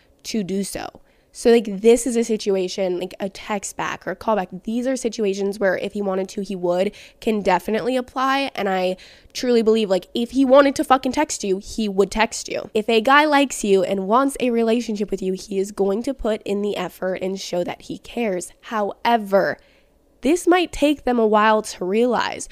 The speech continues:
You guys might be in this flirty, you know, situationship type of stage where, you know, you guys are really vibing, but then, like, the texts aren't really coming in, like, when you guys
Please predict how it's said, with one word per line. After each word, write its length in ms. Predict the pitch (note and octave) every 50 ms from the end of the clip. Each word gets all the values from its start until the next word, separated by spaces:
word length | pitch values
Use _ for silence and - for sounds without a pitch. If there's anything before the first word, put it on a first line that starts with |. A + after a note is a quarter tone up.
| - - -
You 160 | - B3 C4
guys 200 | C#4+ D4+ D#4 D4
might 220 | C#4+ C4+ C4 B3+ C4
be 100 | C4 B3
in 120 | A#3+ A#3
this 180 | A3 G3+ G3 -
flirty, 460 | - - - A3+ A3 A3 A3+ A3 A3
you 320 | A3 A3 A3 G3 G3 G3+
know, 580 | G3+ G3+ G3+ G3 G3 G3 F#3+ F#3 F#3 E3 G2+ - _ _ _ -
situationship 1400 | - - - B3+ - - - B3 A#3+ G#3 A3 G#3+ A3 A3+ - - B3 A3+ A3 A3 G#3+ - - A#3 A3 G#3+ -
type 300 | - - - G#3 G#3 -
of 80 | G3 F#3+
stage 640 | - - - - B3 G#3+ A3 G#3+ G#3+ G#3+ G3+ G3+ -
where, 240 | G3+ G3 F#3 F#3 F3+ - - - - - -
you 100 | - G#3+
know, 80 | G#3+
you 140 | G3+ G3+ G3+
guys 180 | G#3 G#3 G3 G#3
are 60 | G3
really 260 | F#3+ G3 F#3 F3+ F3
vibing, 680 | F#3+ G#3+ D4 D#4 D#4 D4+ D4 C#4 D4 C#4+ C4+ C4+ C4 B3+
but 100 | A3+ A3
then, 140 | - G#3+ G3+
like, 400 | F#3+ F3+ F3+ - - - - -
the 80 | - G3+
texts 480 | - - - - C4 C4 B3+ - - C#4
aren't 220 | B3 B3 A#3 -
really 240 | - A#3+ A#3 A#3 A#3
coming 440 | - - - - A#3+ A#3+ A#3 A#3 A#3
in, 200 | A#3 A3+ A3 A3+
like, 120 | G#3 G3
when 120 | G3 G3
you 80 | G3 F3+
guys 240 | F#3+ F3+ F3+ -